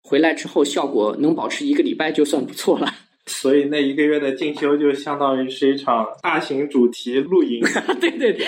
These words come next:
Speaker 1: 这个说得太好了，就是主题露营。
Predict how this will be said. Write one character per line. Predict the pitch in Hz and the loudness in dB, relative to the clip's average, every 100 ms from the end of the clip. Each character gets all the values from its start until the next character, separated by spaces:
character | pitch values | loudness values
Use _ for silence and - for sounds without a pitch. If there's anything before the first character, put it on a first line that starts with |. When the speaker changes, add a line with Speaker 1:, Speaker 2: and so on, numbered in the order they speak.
| - | -2
Speaker 1:
这 | 381 | -2
个 | 247 | 0
说 | 269 | -2
得 | 269 226 | 0 -2
太 | - 247 | -2 -2
好 | - 135 | -2 -4
了， | 139 | -4
就 | 269 | 0
是 | 302 - | 2 2
主 | 370 | 2
题 | 349 - - | 0 0 0
露 | 254 | 2
营。 | 175 135 131 | 2 2 0